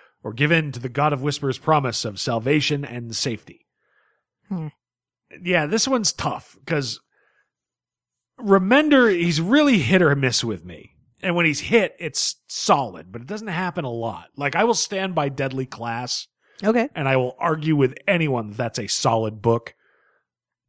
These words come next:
Speaker 1: Part of that, I think, is for me, it's, it's grounded, it's set in the eighties. I recognize that time period,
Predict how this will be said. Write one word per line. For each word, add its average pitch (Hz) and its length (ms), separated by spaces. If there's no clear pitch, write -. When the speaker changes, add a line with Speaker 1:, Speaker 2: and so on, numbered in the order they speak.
Speaker 1:
Part 214 320
of 202 80
that, 151 300
I 135 140
think, 139 240
is 120 120
for 135 160
me, 131 180
it's, 117 200
it's 123 160
grounded, 135 540
it's 107 120
set 139 160
in 131 60
the 127 160
eighties. 123 460
I 110 80
recognize 117 680
that 113 200
time 117 260
period, 117 500